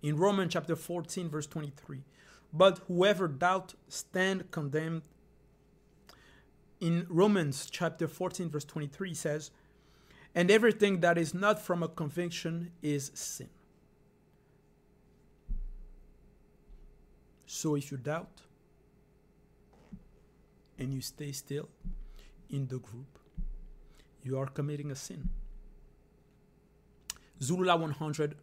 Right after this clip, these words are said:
doesn't take his glory from men. He doesn't need that. Whatever the people will say about him, he doesn't need your approbation.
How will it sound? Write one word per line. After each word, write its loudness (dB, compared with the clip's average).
doesn't 0
take -4
his -6
glory -4
from -12
men. -20
He -12
doesn't -4
need -16
that. -20
Whatever 0
the -4
people -2
will -6
say -6
about -8
him, -8
he -8
doesn't -2
need -4
your -6
approbation. -14